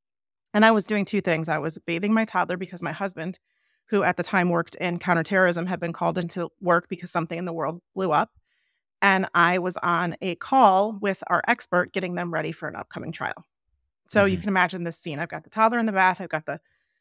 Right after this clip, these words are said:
Speaker 1: cordless phone clipped to the back of my pants. I've got the paper spread all around me. I've got the <laughs> toilet seat cover down. I'm taking notes on the notebook, you know, perched on the toilet seat cover. As I kind of wrapped up that call, I had two thoughts in quick succession. The first thought was,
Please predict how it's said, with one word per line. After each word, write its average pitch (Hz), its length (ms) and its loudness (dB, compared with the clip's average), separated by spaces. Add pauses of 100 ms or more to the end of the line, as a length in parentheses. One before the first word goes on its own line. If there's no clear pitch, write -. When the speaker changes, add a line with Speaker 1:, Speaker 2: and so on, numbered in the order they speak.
(120)
Speaker 1:
cordless 269 300 6
phone 220 180 4
clipped - 260 -4
to 202 60 -6
the 196 60 -2
back 165 200 0
of 180 60 -8
my 175 80 -2
pants. 175 400 -4
I've 175 100 -12
got - 160 -8
the - 60 -16
paper 226 340 2
spread 208 240 2
all 185 160 4
around 170 200 4
me. 180 120 0
I've 170 120 -6
got 151 100 -12
the 170 80 -12
<laughs> - 0 -
toilet 285 380 4
seat - 160 -2
cover 214 240 4
down. 190 240 4
I'm 180 80 -2
taking 185 320 -4
notes 170 340 2
on 175 160 0
the 175 60 0
notebook, 165 400 -4 (140)
you 185 100 -8
know, 160 160 -6 (400)
perched 190 260 -2
on 180 100 0
the 170 80 -6
toilet 180 300 -6
seat - 180 -16
cover. 160 360 -4 (300)
As 226 180 4
I 247 80 4
kind 226 220 2
of 190 80 0
wrapped 190 260 4
up 190 120 -4
that 165 180 -4
call, 214 240 2
I 175 100 2
had 180 240 -4
two 247 160 -6
thoughts 202 280 -2
in 175 120 -4
quick 170 180 -6
succession. 170 480 -4
The 160 80 -8
first 214 300 -10
thought 165 200 2
was, 170 320 -2